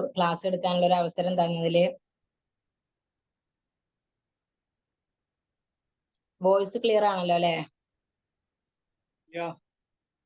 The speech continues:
Speaker 1: ആ, ഓക്കെ. ഞാനൊരു ടെക്സ്റ്റൈൽ ഷോപ്പ് നടത്തുന്ന ഒരാളാണ്. അപ്പോ ഒരു നാല് വർഷത്തോളമായി ഞാനൊരു ടെക്സ്റ്റൈൽ ഷോപ്പും ഒരു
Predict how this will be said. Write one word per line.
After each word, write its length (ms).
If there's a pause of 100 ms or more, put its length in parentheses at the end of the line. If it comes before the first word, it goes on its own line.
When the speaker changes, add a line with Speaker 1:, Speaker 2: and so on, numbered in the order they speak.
(3250)
Speaker 1:
ആ, 80 (160)
ഓക്കെ. 280 (1120)
ഞാനൊരു 440 (300)
ടെക്സ്റ്റൈൽ 480
ഷോപ്പ് 400 (320)
നടത്തുന്ന 400
ഒരാളാണ്. 560 (400)
അപ്പോ 200 (140)
ഒരു 180 (140)
നാല് 220
വർഷത്തോളമായി 680
ഞാനൊരു 380 (880)
ടെക്സ്റ്റൈൽ 300
ഷോപ്പും 420
ഒരു 180